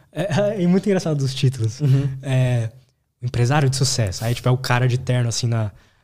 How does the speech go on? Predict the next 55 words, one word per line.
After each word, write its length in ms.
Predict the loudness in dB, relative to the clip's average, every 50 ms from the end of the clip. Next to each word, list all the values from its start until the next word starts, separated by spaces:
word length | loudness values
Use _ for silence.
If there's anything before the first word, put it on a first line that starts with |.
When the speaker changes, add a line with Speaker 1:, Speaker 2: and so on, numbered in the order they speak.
| _ _ _
Speaker 1:
na, 440 | -4 -2 -2 0 0 -2 -4 -4 -4 -2
na 160 | -2 -2 -2
capa. 640 | -2 -2 -2 -2 0 0 -2 -2 0 -2 -2 -2 -4 -12 -20 _ -18 _ -8
E, 80 | -8
tipo, 180 | -8 -4 -2 0
a 60 | 0
história 320 | 0 0 -2 -2 -2 -2
sempre 460 | -2 0 2 0 0 0 0 0 0 0
é, 200 | 0 -4 -6 -10 -16 _ _ _ _ _ _ _ _ _ -12
é, 380 | -10 -8 -6 -6 -6 -6 -8 -12 -16 -20 -8 -2
Speaker 2:
Romance. 300 | 0 4 4 4 4 4
Speaker 1:
a 20 | 4
narrativa 480 | 4 4 2 2 2 2 2 2 4
é 40 | 2
sempre 260 | 2 0 0 0 2
é 20 | 2
romance, 400 | 2 4 4 4 4 4 2 0
só 160 | -2 -4 -4
que 80 | -2
é 60 | -2 -2
sempre 320 | -2 -2 -4 -4 -4 -4
assim. 320 | -2 -2 -2 -2 -4 -6 -8 -14 -20 _ _ _ _ _ -8
É 60 | -6
sempre, 320 | -4 -2 -2 -2 -2 -4
tipo 360 | -8 -8 -6 -2 0 2 2 4
Speaker 2:
O 60 | 4
cara 180 | 4 4 4
casa 220 | 6 4 4 4 4
com 60 | 2
a 40 | 0
mina 120 | 2 2
mais 160 | 2 0 0
simples. 500 | 2 0 0 0 0 -2 -4 -4 -6 -4
Speaker 1:
É. 240 | -4 -2 -2 -4 -6 -4 2
Speaker 2:
Ou, 500 | 4 6 6 8 8 8 8 6 4 4 6
é, 260 | 6 8 8 6 6 4
total. 500 | 2 0 2 4 6 6 6 4 2 -2 -10 -10 0 4
Speaker 1:
E, 80 | 6 6
Speaker 2:
E 40 |
o 40 | 8
Speaker 1:
tipo, 200 | 6 6 2 2
tem 100 | 0 0
algumas 300 | 0 2 2 0 0 0
coisas 320 | 2 2 2 2 2 0 -2
Speaker 2:
Hum. 60 | -2
Speaker 1:
na 100 | 0 2
mídia 320 | 4 4 4 4 4 2
feita 180 | 0 -2 -6 -6
pro 160 | -4 -4 -2 -2
homem, 240 | 0 0 -2 -4 -6
que 120 | -8 -10 -6
isso 180 | -4 -4 -4 -4
que 80 | -4 -4
é 20 |
engraçado. 500 | -4 -2 -4 -4 -4 -4 -4 -4 -4 -6